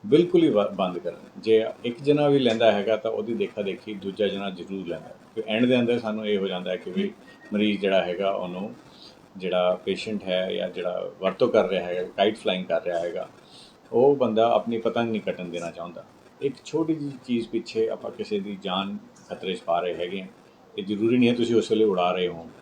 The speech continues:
ਤੁਸੀਂ ਅੱਜ ਉਡਾ ਕੇ ਪਤੰਗ ਛੱਡਤੀ ਹੈ, ਕੱਟੀ ਗਈ, ਉਹ ਤਾਰ ਦੇ, ਤਾਰ ਵਾਂਗੂ ਕਿਤੇ, ਕਿੰਨੀ ਦੇਰ ਲਟਕੀ ਰਹਿੰਦੀ ਹੈ ਸੜਕਾਂ 'ਤੇ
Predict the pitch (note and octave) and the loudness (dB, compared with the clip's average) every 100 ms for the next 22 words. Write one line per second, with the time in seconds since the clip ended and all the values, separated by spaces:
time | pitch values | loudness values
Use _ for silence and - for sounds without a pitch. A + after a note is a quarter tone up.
0 | - F#2+ G2+ G2+ G#2 F#2+ F#2 G2+ F#2+ F#2 | -12 -6 -4 -2 0 0 0 -2 -6 -6
1 | F#2+ F#2+ - F2 - F2+ F2+ - F2 G2 | -8 -8 -8 -10 -10 -10 -8 -8 -6 -4
2 | F2+ F2 G#2 - F#2 F#2+ G2 G2 F#2+ - | -2 -2 -2 -2 2 2 2 -4 -8 -10
3 | - F#2+ F#2+ G2 F#2+ G2 G2+ G2+ - - | 0 4 4 4 -2 -2 -4 -6 -8 -4
4 | B2+ A#2+ C3 C#3+ B2+ A2+ G2+ - A#2 A2 | -4 -2 0 2 4 2 0 0 2 2
5 | G#2 G2 F#2 G2+ F#2+ F2 | 2 -2 -6 -6 -6 -8